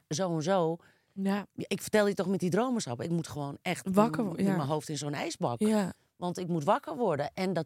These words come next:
Speaker 1: puffiness moet er echt uit.
Speaker 2: Ja. Nee, ik vind het fantastisch. Ik vind het zo lekker. En het, het, het, je, je, je,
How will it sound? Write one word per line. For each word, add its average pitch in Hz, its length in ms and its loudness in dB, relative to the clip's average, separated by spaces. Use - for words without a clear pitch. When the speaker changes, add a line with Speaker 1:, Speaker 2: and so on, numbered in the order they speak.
Speaker 1:
puffiness 202 480 -2
moet 156 180 -4
er - 120 -8
echt - 260 -6
uit. 139 480 -6
Speaker 2:
Ja. 180 300 2
Nee, 202 200 0
ik - 100 -6
vind 190 180 -2
het 175 80 -2
fantastisch. 190 720 -8
Ik - 180 -12
vind 208 140 -4
het - 100 -6
zo 294 220 -6
lekker. 330 460 -8
En 220 120 0
het, 220 100 6
het, 254 140 -6
het, 233 200 -4
je, 247 120 0
je, 220 220 0
je, 208 60 2